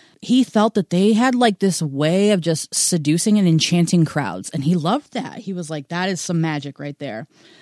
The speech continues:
He even stole some of their, like, little spiels. Like,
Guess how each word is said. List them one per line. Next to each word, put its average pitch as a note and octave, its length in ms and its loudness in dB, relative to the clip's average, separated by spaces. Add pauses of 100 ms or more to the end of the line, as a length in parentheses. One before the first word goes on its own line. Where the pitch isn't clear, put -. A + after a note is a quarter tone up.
(360)
He - 160 -10
even A3+ 280 -2
stole E3+ 300 -2
some E3+ 200 -4
of D3+ 100 -4
their, D3+ 240 -2
like, C3 380 -6 (360)
little F3 220 0
spiels. - 640 -2
Like, G3 200 2